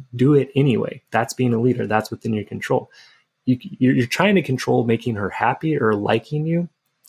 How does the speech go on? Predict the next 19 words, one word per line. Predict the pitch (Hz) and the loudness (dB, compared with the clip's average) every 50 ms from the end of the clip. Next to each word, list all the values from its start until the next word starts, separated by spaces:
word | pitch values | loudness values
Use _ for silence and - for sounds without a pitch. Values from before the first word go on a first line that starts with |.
| - _ _ _ _ _ _ | -20 _ _ _ _ _ _
which | - 123 117 - | -2 -2 -2 0
is | 120 117 | 0 0
out | 120 113 117 | 2 2 2
of | 113 | 0
your | 113 107 | 0 -2
control. | - - 110 98 - 160 151 135 131 123 - _ _ _ _ _ _ _ _ _ | -4 -6 -4 0 2 2 4 2 2 0 -4 _ _ _ _ _ _ _ _ _
And | - 117 117 117 | -2 0 0 2
the | |
more | 117 120 123 123 | 2 2 2 2
you | 120 120 | 2 2
try | - 117 113 110 | 2 2 2 2
to | 107 | 2
do | 113 143 151 135 | 4 4 4 4
it, | 120 - - - | 4 0 -4 -6
the | - | -4
less | 110 107 104 - | -2 -2 -2 -4
attractive | 113 - - 101 95 - - 113 | -6 -6 -6 -6 -6 -6 -8 -6
you | 107 - | -6 -4
are. | 110 110 113 | -6 -8 -10